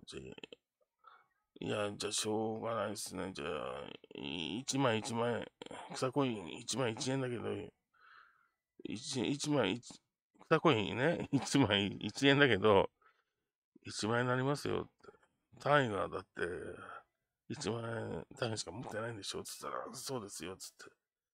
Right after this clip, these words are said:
まあ、そんな感じなんですよね。で、それ同時コインが両替コインで両替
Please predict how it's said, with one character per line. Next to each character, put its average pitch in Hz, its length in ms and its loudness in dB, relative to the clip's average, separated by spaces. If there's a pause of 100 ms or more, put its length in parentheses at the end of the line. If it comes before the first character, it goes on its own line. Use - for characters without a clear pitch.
(760)
ま 165 60 -2
あ、 - 20 -4
そ 190 140 6
ん 185 40 6
な 185 60 8
感 165 140 8
じ 151 60 2
な 127 80 6
ん - 40 4
で - 40 -14
す - 60 -10
よ 101 80 -8
ね。 - 80 -6 (1500)
で、 156 60 -6
そ 156 120 2
れ 156 100 6
同 165 180 4
時 160 100 -2
コ 175 140 6
イ 139 60 8
ン 110 100 4
が 113 500 8
両 110 160 2
替 98 400 0
コ 95 200 -4
イ 98 60 -4
ン 95 120 -10
で 95 140 -10
両 98 180 -4
替 95 200 -4